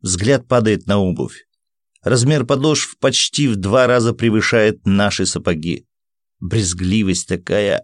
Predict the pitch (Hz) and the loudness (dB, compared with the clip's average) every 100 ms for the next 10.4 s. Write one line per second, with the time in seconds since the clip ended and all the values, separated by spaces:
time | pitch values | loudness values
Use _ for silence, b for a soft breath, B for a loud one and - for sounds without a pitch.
0 | - 110 113 110 104 120 117 87 - _ | -6 -4 -2 -2 -4 -2 0 -2 -8 _
1 | _ _ _ _ 117 113 123 117 107 123 | _ _ _ _ -4 -2 2 2 2 -2
2 | 120 143 131 123 117 113 127 120 113 95 | -2 0 2 4 4 4 2 2 0 0
3 | - - 113 - 120 123 - 117 120 - | -2 -4 -4 -2 0 0 0 0 2 0
4 | 110 101 104 147 131 90 62 - _ _ | -2 -2 0 2 2 2 0 -6 _ _
5 | _ _ _ _ _ _ - 190 180 160 | _ _ _ _ _ _ 0 2 4 4
6 | 170 151 127 127 117 98 95 90 - - | 4 2 2 2 4 2 2 -2 -6 -16
7 | _ _ - 113 127 180 170 151 147 156 | _ _ -4 0 2 2 2 2 2 0
8 | - 120 - 113 - 139 131 127 120 _ | -2 -6 -4 -2 0 0 2 0 -2 _
9 | _ _ - 90 107 127 127 - 117 120 | _ _ -10 -4 -2 -2 -4 0 2 4
10 | 113 107 - - | 2 -2 -8 -16